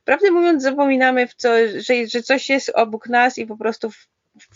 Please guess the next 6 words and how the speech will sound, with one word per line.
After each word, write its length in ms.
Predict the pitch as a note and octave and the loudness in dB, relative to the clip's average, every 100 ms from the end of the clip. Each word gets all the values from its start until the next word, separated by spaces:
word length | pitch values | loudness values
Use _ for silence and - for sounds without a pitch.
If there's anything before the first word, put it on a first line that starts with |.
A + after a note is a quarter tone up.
| - _ _ | -20 _ _
wczuwamy 560 | C4+ A#3 C4+ B3+ A#3 | -4 2 2 2 0
się 300 | A3+ A#3 G#3+ G3+ | 0 0 0 -2
w 40 | |
zwierzęta, 720 | G3+ G#3 G#3 G3 F#3+ F3+ F#3 | -8 -4 -2 -2 -4 -6 -12
stajemy 500 | - G3 G3+ F#2+ F#2 | -10 -6 -6 -6 -8
się, 260 | - F#3+ | -6 -6